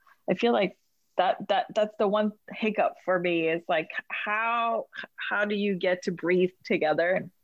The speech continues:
of course we can't. <laughs> Um, but, um,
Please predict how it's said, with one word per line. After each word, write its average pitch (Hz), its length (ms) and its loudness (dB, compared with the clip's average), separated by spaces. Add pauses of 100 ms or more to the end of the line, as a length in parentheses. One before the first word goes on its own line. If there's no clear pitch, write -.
of - 160 -14
course 170 220 0
we 156 80 -4
can't. - 320 0
<laughs> - 60 -8 (1000)
Um, 175 520 0 (1000)
but, 185 560 2 (440)
um, 170 420 0